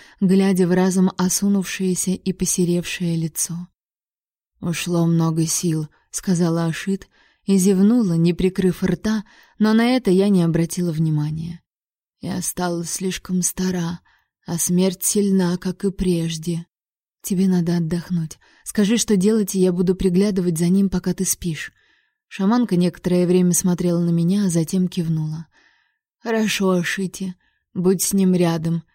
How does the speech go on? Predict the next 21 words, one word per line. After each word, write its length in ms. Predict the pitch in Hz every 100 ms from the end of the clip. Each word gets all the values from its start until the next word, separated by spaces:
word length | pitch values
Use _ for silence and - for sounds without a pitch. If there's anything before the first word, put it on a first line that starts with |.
| _ -
я 180 | 185
расскажу, 500 | 190 185 - 196 185
что 200 | 160 -
надо 280 | 170 165 160
делать». 520 | 156 165 160 170 - _ _ _ _ _ _ _
А 100 | -
вскоре 400 | 175 - 233 214
она 200 | 190 190
легла 380 | 190 185 180 196
и 160 | 196 180
уснула, 560 | 170 - 214 220 175 156 _ _ -
наверное, 520 | 190 214 214 214 214
даже 280 | 208 202 208
раньше, 380 | 220 240 - 180
чем 260 | - 190
коснулась 560 | 185 180 208 220 190 170
головой 540 | 175 170 170 202 196 _ -
свёрнутой 640 | - 202 202 196 185 180
шкуры, 500 | 160 - 233 208 151 - -
заменявшей 680 | 185 196 196 202 214 - 196
подушку. 720 | - 175 160 156 - - 170